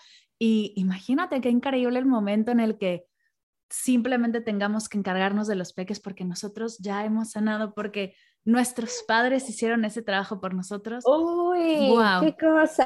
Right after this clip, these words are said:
Speaker 2: Gra-, mira, piel chinita.
Speaker 1: Va a ser maravilloso y en, y en ese camino estamos.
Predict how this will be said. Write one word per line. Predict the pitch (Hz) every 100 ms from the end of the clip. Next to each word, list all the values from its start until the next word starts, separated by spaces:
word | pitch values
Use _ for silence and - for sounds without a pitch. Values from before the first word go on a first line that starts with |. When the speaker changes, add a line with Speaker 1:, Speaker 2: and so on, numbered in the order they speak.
| 220 196
Speaker 2:
Gra-, | 254 -
mira, | 277 262 233
piel | 247 262 269
chinita. | 302 294 285 - - 240 262 - _ _
Speaker 1:
Va | 247 254 277
a | 277
ser | 269 277
maravilloso | 285 262 233 220 214 254 269 277 330 -
y | 233
en, | 233 214 -
y | 220
en | 226
ese | 226 262
camino | 240 202 196
estamos. | 190 185 185 185 180